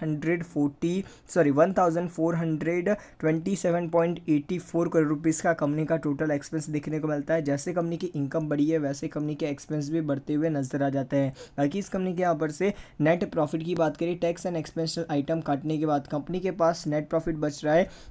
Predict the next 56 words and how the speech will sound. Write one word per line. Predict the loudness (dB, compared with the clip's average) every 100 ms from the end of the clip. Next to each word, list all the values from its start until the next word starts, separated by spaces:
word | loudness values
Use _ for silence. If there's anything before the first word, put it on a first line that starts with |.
| -2
फिफ्टी | -2 0 -2 -2 0
सिक्स | -2 -4 -8
पॉइंट | 0 4 4 2 2
फ़ोर्टी | 4 4 2 0 0 0 -2
सेवन | 0 0 0
करोड़ | -2 0 0
रुपीज़ | 2 -2 2
का। | 4
क्वार्टर | 4 0 -2 0 2
एंड | 2
क्वार्टर | 2 2
बेस | 2 -2
के | 0
ऊपर | 0 0
कंपनी | -2 0 0
के | -2
नेट | -2 -2
प्रॉफिट | -4 -4 -2
में | 0
मैसिव | 0 0 -2 0 2
गिरावट | 4 4 2 2
आई | 2
है। | 2
बाकी | 0 -2 -4
पिछले | -4 -4 -2
साल | 0 -2
सेम | -2 -4 -4
क्वार्टर | -4 -4 -4
के | -4
मुकाबले | -4 -2 0 2 0 -4 -6
कंपनी | -2 -2
के | 0
नेट | 0 -2 -2
प्रॉफिट | -2 0 0
यहाँ | 0
पर | 0 0 0
बढ़ते | 0 -2 0
हुए | 2 2
नजर | 0 2
आ | 2
जाता | 4 2 2
है। | 0 -2 0
लॉस | 4 8 6 4
कंपनी | -2 -2 -2 -4
से, | -4 -2
लॉस | 0 2 0
मेकिंग | -2 -4 -2
कंपनी | 0 0 0
से | 0
प्रॉफिटेबल | 0 -2 -2 0 0 0
आती | 2 2
हुई | 2
नजर | 0 -2 0
आ | 2
जाती | 2 2 2
है। | 2